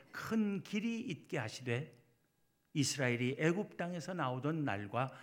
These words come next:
같게 하시리라 합니다. 이스라엘이 애굽 땅에서 나오던 날과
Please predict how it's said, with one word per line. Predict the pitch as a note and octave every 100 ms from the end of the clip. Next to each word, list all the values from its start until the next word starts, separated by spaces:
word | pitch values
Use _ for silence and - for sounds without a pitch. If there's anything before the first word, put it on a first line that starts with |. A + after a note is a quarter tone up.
| - -
같게 | - A#2 - F#3 F3
하시리라 | - G3+ A3 F3+ G2 G2 B2 - -
합니다. | - D#3+ G2+ - _ _ _ _ _ _ _ _ _ _ _ _ _ _ _ _ _ _ _ _ _ _ _ _ -
이스라엘이 | F3 - F#3+ G3 G3+ A3+ A#3 -
애굽 | D#3+ F3 F3+ -
땅에서 | D#3 C#3+ C#3 D#3
나오던 | A2+ B2+ D3 D#3+ D3
날과 | A#2+ A2 A2+ D#3 G#3